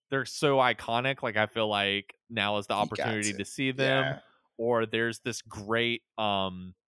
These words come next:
Speaker 1: collection of, like, very underrated eighties horror movies on the Criterion Channel right now that's, like, has a lot of stuff I've never even heard of before, or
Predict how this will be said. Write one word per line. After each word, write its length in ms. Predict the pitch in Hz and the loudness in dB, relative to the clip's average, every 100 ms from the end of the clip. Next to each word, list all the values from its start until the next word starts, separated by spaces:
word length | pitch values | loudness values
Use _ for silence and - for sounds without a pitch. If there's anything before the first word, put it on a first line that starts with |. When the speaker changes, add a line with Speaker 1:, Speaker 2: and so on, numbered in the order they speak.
| _ _ | _ _
Speaker 1:
collection 500 | - 120 113 - 131 | -6 -2 -2 -4 -6
of, 120 | 107 | -4
like, 320 | 101 95 90 87 | -2 -2 -4 -4
very 260 | 107 113 - | -4 -4 -6
underrated 600 | 110 107 104 104 104 104 | -6 -4 -2 -2 -4 -8
eighties 380 | 90 95 104 101 | -6 -6 -6 -6
horror 260 | 110 104 107 | -4 -2 -2
movies 380 | 110 107 107 | -2 -2 -2
on 140 | 101 95 | -4 -6
the 80 | 92 | -6
Criterion 640 | 101 90 - 92 104 107 | -4 -4 -6 -6 -4 -6
Channel 360 | - 113 110 | -6 -4 -4
right 240 | 110 107 107 | 0 -2 0
now 220 | 113 117 | -2 -2
that's, 240 | 107 - | -4 -8
like, 360 | 95 87 87 - _ _ _ _ _ _ _ _ _ _ _ _ _ - | -4 -4 -4 -8 _ _ _ _ _ _ _ _ _ _ _ _ _ -4
has 240 | 123 131 | -2 0
a 40 | 139 | 4
lot 160 | 131 | 4
of 80 | 123 | 2
stuff 220 | - 120 - | 0 -2 0
I've 200 | 107 110 | -2 -2
never 200 | 110 104 | -2 -4
even 240 | 98 82 82 - | -6 -8 -12 -2
heard 220 | 143 160 | 0 2
of 160 | 143 135 | 2 0
before, 560 | 139 - 131 127 123 - | -4 -2 0 2 0 -2
or 460 | 113 107 101 98 | -2 0 0 -4